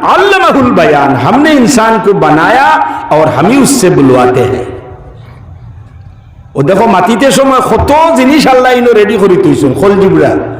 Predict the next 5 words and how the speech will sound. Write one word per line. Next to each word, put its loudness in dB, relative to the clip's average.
জিবরার 0
গুড়ি, 0
দাঁত, 0
জিবরা, 0
সারা 0